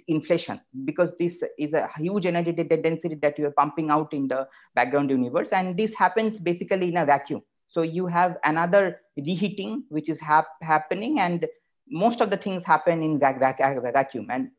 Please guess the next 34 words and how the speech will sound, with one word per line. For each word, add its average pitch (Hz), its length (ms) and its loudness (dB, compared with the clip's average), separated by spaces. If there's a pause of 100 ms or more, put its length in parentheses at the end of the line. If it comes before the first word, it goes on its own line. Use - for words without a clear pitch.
(300)
since 214 260 0
it's 196 180 -2
a 185 60 -2
vacuum, 175 460 0
the, 170 280 6 (380)
uh, 143 220 8
the 147 360 8
other 180 320 6
contributions 170 840 0
that, 139 200 -2
that 135 180 2
you 151 120 -2
are 143 40 0
saying, 143 440 -4 (300)
uh, 131 280 4
are 139 280 6
almost, 170 600 2
uh, 151 240 6
negligible 147 720 0
from 131 580 2
sound 139 320 0
wave 135 320 0 (160)
and 127 400 0
magnetohydrodyn-, 113 880 -4 (960)
dynamics. 117 560 -4
But 208 160 4
yes, 202 180 2
and 156 140 4
I 156 60 4
mean, 143 280 -2
there 156 160 6
are 165 380 2
details 156 400 0
that, 135 140 0